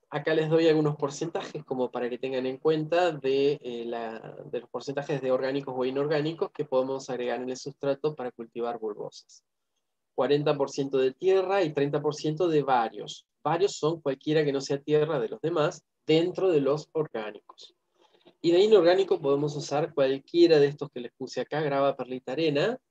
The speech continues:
un treinta por ciento. Si no tienen los tres, pueden usar uno solo de los tres, los tres o dos. O también ver por otro material que lo puedan reemplazar.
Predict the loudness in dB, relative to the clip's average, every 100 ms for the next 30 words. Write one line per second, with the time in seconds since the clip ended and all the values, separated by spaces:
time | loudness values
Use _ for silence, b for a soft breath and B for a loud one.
0 | _ _ -2 0 0 0 -4 -6 -8 -10
1 | -10 -12 -4 0 2 2 2 0 2 2
2 | 2 0 -2 -4 -4 -4 -4 -6 -8 -2
3 | 2 4 2 -2 -4 0 0 0 -6 -12
4 | -10 -4 -2 -2 -4 -6 -6 -10 -16 _
5 | _ _ _ _ _ _ _ 2 4 4
6 | 4 6 4 4 2 2 2 0 0 -2
7 | -2 -2 -4 -2 -4 -4 -6 -10 -14 -14
8 | -16 -16 -18